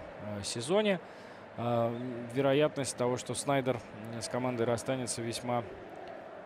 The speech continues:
э, велика. Но только, м, конечно, в обмен на, э, игрока, который сможет играть на этой же позиции. Но это пока все на уровне слухов. Пока Уэсли здорово делает передачу направо, в сторону Майкона. Майкон смотрит, где там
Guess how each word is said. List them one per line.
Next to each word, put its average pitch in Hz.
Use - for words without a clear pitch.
э, 120
велика. 135
Но 147
только, 147
м, 123
конечно, 120
в 110
обмен 135
на, 113
э, 107
игрока, 113
который 107
сможет 107
играть 113
на 123
этой 110
же 110
позиции. 104
Но 175
это 180
пока 147
все 123
на 113
уровне 107
слухов. -
Пока 135
Уэсли 113
здорово 123
делает 110
передачу 113
направо, 170
в 120
сторону 117
Майкона. 165
Майкон 135
смотрит, 120
где 120
там 110